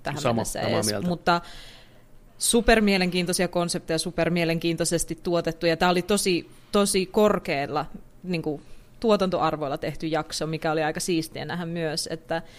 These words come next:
Speaker 1: kyllähän mä nyt tosta maailmasta välitän, ja mitä enemmän mä saan siitä tietää, niin niinku pieni fanityttö mä vaan kiljun täällä ja on silleen, jee,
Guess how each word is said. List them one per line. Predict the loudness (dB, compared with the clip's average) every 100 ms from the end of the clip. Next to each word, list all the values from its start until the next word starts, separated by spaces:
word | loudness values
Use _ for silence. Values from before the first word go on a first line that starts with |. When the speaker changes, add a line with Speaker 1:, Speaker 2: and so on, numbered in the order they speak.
| -20 -6
Speaker 1:
kyllähän | 2 4 4
mä |
nyt | 0 -4
tosta | -4 -2
maailmasta | 0 -2 -4 -8 -2
välitän, | -2 -2 -8 -10 -8
ja | -8 -8
mitä | -8 -4 -2
enemmän | 0 0 -2
mä | -2
saan | -4 -4
siitä | -6 -4
tietää, | -2 -2 -2
niin | -6 -8 -10
niinku | -10
pieni | -4 -2 -2 -4
fanityttö | -4 -4 -6 -6 -6
mä | -4
vaan | -6
kiljun | -4 -2 -2 -4
täällä | -4 -6 -4
ja | -8
on | -8 -8
silleen, | -8 -6 -8 -8 -2
jee, | -2 0 -4 -6